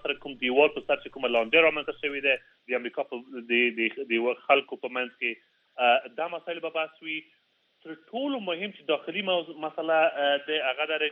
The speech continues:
چې، اه، په څو اخرو کلونو کې، بخصوص د ډونالډ ټرمپ په نوې اداره کې، د امریکایانو ترمنځ یو څه درد پیدا شوی دی، بخصوص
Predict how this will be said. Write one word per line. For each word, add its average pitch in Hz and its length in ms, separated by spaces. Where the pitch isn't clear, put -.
چې، - 180
اه، 123 220
په 139 60
څو 190 120
اخرو 170 400
کلونو 160 380
کې، 156 120
بخصوص 139 500
د - 20
ډونالډ 120 300
ټرمپ 147 200
په 139 140
نوې 151 160
اداره 120 380
کې، 135 160
د 120 160
امریکایانو 139 600
ترمنځ 151 340
یو 120 120
څه - 260
درد 160 340
پیدا 107 320
شوی 104 320
دی، 98 100
بخصوص 131 400